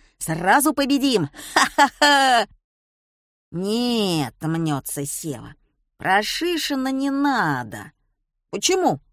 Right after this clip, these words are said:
«Сам подумай. Мы про него нарисуем и напишем,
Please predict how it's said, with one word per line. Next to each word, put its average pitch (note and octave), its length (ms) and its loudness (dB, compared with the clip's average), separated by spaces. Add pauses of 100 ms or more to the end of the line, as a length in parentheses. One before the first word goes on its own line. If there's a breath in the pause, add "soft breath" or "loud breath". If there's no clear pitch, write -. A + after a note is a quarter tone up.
(380)
«Сам G#4 500 -2
подумай. E3 680 -2 (380)
Мы F#4+ 280 0
про G#3+ 200 0
него F#3 320 0
нарисуем A3+ 1000 0
и E3+ 60 -2
напишем, B3 960 -2